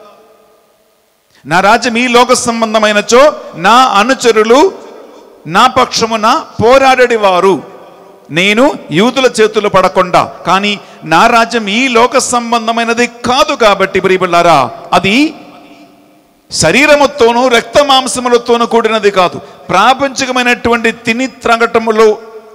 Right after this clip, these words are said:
ఉన్నటువంటిది కాదు. ఇది ఆధ్యాత్మికమైనటువంటి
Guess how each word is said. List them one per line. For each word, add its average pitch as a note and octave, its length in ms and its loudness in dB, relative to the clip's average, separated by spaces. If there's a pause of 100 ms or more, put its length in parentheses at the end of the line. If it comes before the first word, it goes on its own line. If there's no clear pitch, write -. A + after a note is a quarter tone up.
ఉన్నటువంటిది F#3+ 640 -2
కాదు. C#3 280 -4 (760)
ఇది G#3 440 0 (220)
ఆధ్యాత్మికమైనటువంటి F#3+ 1500 0